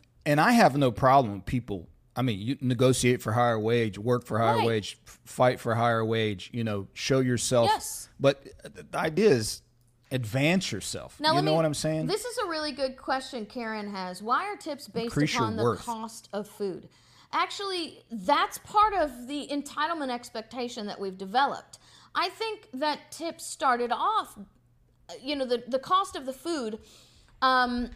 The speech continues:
Speaker 2: started off as a convenient way to determine
Speaker 1: Mm-hmm.
Speaker 2: the size of the gift, right? You know, if you don't wanna, I, I don't know, maybe just, I think it's just out of convenience, but now it's out of expectation. Here, I wanna,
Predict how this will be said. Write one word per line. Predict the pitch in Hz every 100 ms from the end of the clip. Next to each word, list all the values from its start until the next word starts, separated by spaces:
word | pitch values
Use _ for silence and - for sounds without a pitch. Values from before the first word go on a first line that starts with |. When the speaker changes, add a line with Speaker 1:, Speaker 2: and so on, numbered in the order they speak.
| -
Speaker 2:
started | - - 294 277 269
off | 320 339 277
as | 269
a | 262
convenient | 269 247 285 285 262 226
way | 214 233 220 226 208
to | 220
determine | 214 220 269 226 208 190 185 185
Speaker 1:
Mm-hmm. | - 127 113 110 - _
Speaker 2:
the | 262
size | 254 - 226 208 180 185
of | 180 180
the |
gift, | 190 175 - - -
right? | 185 190 226 - _ _ _ _ _
You | 302
know, | 285 247
if | 269 262
you | 285
don't | 294 277
wanna, | 269 269 247 226 196 _ _ _ _ _ _
I, | - -
I | 247
don't | 180
know, | -
maybe | 233 247 190 131
just, | - 269 -
I | 359
think | 370 302
it's | 285
just | 277 - -
out | 254
of | 220
convenience, | 254 220 285 240 185
but | 240
now | 254 311
it's | 339
out | 269
of | 240
expectation. | 233 226 214 302 233
Here, | 240 349 294
I | 381
wanna, | 427